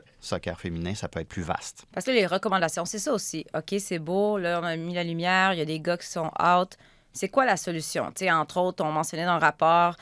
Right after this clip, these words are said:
Speaker 2: l'obligation par les équipes de rapporter tous les cas d'abus afin de s'assurer que les entraîneurs fautifs ne puissent plus passer d'une équipe à une autre ou d'une ligue à une autre. OK, on s'entend
Speaker 1: Ouais.
Speaker 2: que ça aurait dû être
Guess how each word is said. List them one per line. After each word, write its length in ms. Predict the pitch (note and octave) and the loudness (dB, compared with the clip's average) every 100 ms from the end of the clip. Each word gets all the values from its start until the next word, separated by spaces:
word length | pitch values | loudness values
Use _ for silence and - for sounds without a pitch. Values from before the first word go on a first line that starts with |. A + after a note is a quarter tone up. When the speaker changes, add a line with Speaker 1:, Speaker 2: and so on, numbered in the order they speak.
| - - - | -18 -14 0
Speaker 2:
l'obligation 720 | F3+ E3 F3+ E3 - F#3+ G3 | 0 4 4 4 2 0 2
par 140 | D#3+ | 2
les 160 | E3 D#3+ | 2 0
équipes 180 | D#3+ G3 | 0 2
de 80 | F3 | 2
rapporter 480 | E3 - E3 F#3+ | 2 2 2 0
tous 180 | F#3+ B3 | 0 2
les 140 | G#3 G3 | 2 2
cas 220 | A3+ A3 | 4 4
d'abus 440 | F#3+ D#3+ F#3+ A#3 - - - | 4 2 2 0 -2 -20 0
afin 260 | E3 G#3+ G#3+ | 0 2 2
de 100 | F#3+ | 2
s'assurer 440 | G#3+ G3 F#3+ G#3 | 0 -2 -2 -2
que 60 | G#3 | 0
les 100 | F3+ | 0
entraîneurs 380 | F3 F3 F#3 | 0 2 2
fautifs 480 | - F3+ - G#3+ G#3+ | 2 -6 -2 -2 -2
ne 100 | E3+ | -6
puissent 260 | D#3+ F3+ - | -6 -8 -8
plus 200 | - A#3 | -6 -2
passer 540 | G#3+ F3+ - A3+ A3+ - _ _ - | 4 4 2 0 0 -4 _ _ -4
d'une 100 | F#3+ | -2
équipe 260 | F3+ A3+ - | 2 0 4
à 140 | G3+ | 4
une 180 | G3 G3+ | 6 6
autre 240 | G#3+ A#3+ - | 4 2 0
ou 60 | |
d'une 200 | G3+ G3+ | 2 2
ligue 180 | A3+ A3+ | 4 4
à 60 | G3+ | 4
une 160 | F#3 | 4
autre. 260 | F3 - - _ _ _ _ _ _ - | 0 -2 -8 _ _ _ _ _ _ -2
OK, 220 | E3 G3 - | 0 0 -2
on 140 | - E3 | -2 -2
s'entend 280 | F#3+ E3+ A3 | 0 0 0
Speaker 1:
Ouais. 60 | |
Speaker 2:
que 60 | A3+ | 2
ça 100 | E3 | 2
aurait 140 | F#3 | 2
dû 80 | F3+ | 0
être 240 | G3+ - | -2 -4